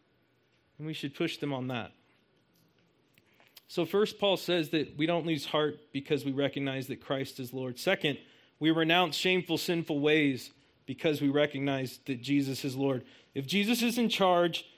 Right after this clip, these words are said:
then we do things his way. Not just how the world wants or not just what we think will be successful, okay? Third, and most encouraging to me, we are servants for Jesus' sake because Christ is Lord. Look down at verse five.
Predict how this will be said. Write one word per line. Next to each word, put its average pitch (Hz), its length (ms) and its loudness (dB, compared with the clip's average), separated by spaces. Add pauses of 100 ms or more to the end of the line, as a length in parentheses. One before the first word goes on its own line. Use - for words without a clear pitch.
(220)
then 160 200 0
we 160 100 2
do 165 160 0
things 165 320 -4
his 151 240 0
way. 110 280 -6 (760)
Not 147 200 -4
just 170 160 -6
how 175 100 2
the 170 100 -2
world 160 280 0
wants 151 340 -2
or 131 60 -6
not 131 200 -6
just 139 240 -8
what 123 120 -6
we 131 100 -4
think 135 220 -8
will 131 80 -6
be 127 140 -8
successful, 120 720 -8
okay? 190 320 -2 (560)
Third, 147 360 2 (140)
and 135 280 -6
most 147 300 -2
encouraging 139 540 0
to 135 100 -6
me, 127 340 -6 (920)
we 160 180 0
are 202 100 4
servants - 920 -2 (180)
for 135 140 -4
Jesus' 151 420 -2
sake 131 460 -4
because 123 420 -4
Christ 123 400 -8
is 110 140 -10
Lord. 113 240 -8
Look 131 120 -10
down 139 200 -2
at 120 60 -10
verse 123 220 -8
five. 113 300 -8